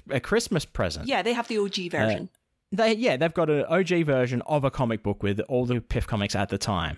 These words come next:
Speaker 1: And
Speaker 2: Yeah.
Speaker 1: that's what sort of made Piff think, "Well, how about we make an auxiliary book to go with the collector's edition?"
Speaker 2: Mm-hmm.
Speaker 1: And <sighs> the biggest issue was the size of the book, because obviously it needed to fit in the tacula.
Speaker 2: Mm-hmm.
Speaker 1: And initially it was wanting to be square,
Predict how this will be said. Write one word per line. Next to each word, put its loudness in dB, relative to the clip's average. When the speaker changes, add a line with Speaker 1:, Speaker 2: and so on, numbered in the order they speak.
Speaker 1:
And -2
Speaker 2:
Yeah. 2
Speaker 1:
that's -2
what -2
sort 0
of -2
made 0
Piff -2
think, -4
"Well, 0
how -2
about -2
we 0
make 0
an 0
auxiliary 0
book -6
to -12
go -2
with -6
the -2
collector's -2
edition?" -4
Speaker 2:
Mm-hmm. -4
Speaker 1:
And 0
<sighs> -2
the 0
biggest 0
issue 2
was 2
the -4
size 0
of -4
the -6
book, -8
because -2
obviously 0
it 0
needed 0
to -6
fit -2
in -4
the 2
tacula. -2
Speaker 2:
Mm-hmm. -4
Speaker 1:
And 0
initially 0
it -4
was -2
wanting 2
to -4
be -2
square, -2